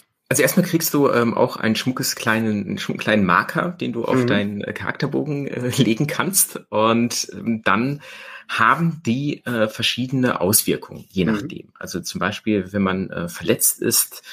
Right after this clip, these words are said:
Speaker 1: dann hat man einen Nachteil bei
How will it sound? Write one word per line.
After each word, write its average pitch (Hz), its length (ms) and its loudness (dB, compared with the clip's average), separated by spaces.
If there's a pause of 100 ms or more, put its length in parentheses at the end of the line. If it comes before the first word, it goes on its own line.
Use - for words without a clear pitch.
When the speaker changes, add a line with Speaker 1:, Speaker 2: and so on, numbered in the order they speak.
(340)
Speaker 1:
dann 98 340 2
hat 107 220 -4
man 95 340 -2 (100)
einen 90 520 -2
Nachteil 87 880 0
bei 82 380 -2